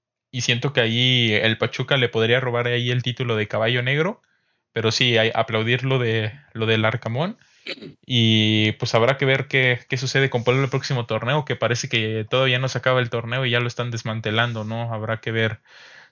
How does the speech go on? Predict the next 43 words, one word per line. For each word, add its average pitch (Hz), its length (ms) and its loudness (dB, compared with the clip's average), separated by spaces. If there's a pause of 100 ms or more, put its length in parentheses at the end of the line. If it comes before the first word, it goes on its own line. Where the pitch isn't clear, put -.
si 113 140 -6
se 110 140 0
llevan 117 320 4
a 107 100 0
sus 107 400 -6
máximos 107 920 -4
referentes, 117 880 -2 (280)
pues, 107 300 -8
habrá 107 220 0
que 117 100 -2
ver 110 160 0
cómo 113 240 -6
lo 104 120 -4
suplen 131 480 -2
y 101 300 -4 (440)
ojalá 113 520 0
y, 104 520 0
pues, - 420 -14 (460)
no 123 120 -2
terminen 127 380 2
haciendo 123 300 2
lo 117 120 2
de 110 80 2
muchos 123 280 -2
equipos, 123 380 -2
¿no? 120 160 0
Como 117 200 -2
el 110 100 -2
Necaxa, 120 580 0
que 104 300 -2 (380)
termina 117 360 0
llegando 117 760 0 (720)
a 117 80 -4
instancias 120 440 0
finales 113 420 0
en 110 80 -2
el 104 160 -4
torneo 113 500 -2
con 110 160 -8
una 120 180 -4
plantilla 127 520 -2
y 107 100 0
luego 107 400 0